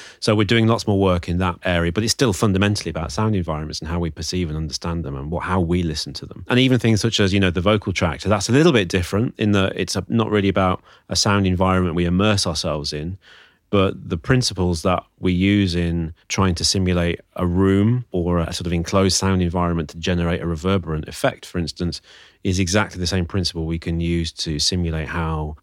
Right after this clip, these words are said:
sound waves propagate through our vocal tract. It's just a really, really small, quite moist and sticky room. <laughs>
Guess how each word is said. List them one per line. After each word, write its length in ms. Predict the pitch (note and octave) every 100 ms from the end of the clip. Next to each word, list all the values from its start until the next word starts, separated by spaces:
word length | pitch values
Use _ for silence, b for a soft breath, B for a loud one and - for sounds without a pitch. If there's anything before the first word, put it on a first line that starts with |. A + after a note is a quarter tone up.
| _
sound 380 | - G#2 G#2 F#2
waves 240 | E2+ D#2+
propagate 580 | - G2+ - F2 E2 -
through 200 | - F2+
our 100 | D#2+
vocal 260 | F2+ F2 D#2+
tract. 300 | D#2+ - -
It's 80 |
just 180 | - -
a 40 | E2+
really, 280 | F2+ F2+
really 260 | E2 F2 E2
small, 640 | - - G2 D#2 C#2 E2 -
quite 320 | G#2 F#2 E2
moist 500 | F#2+ F#2+ F2+ E2 -
and 100 | E2
sticky 500 | - - G2+ - E2+
room. 340 | E2+ F2 -
<laughs> 60 | B